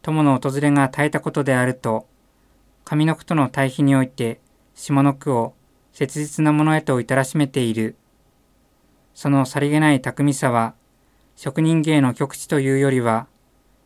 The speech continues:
姿勢にシャッフルされて生まれたような、出木な単純性に委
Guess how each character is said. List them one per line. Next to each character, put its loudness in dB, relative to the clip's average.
姿 -8
勢 4
に 4
シ -6
ャ -4
ッ -10
フ -6
ル -2
さ 0
れ 0
て 0
生 0
ま 2
れ 0
た -2
よ 2
う 0
な、 -2
出 -12
木 -2
な 4
単 2
純 0
性 0
に 2
委 -8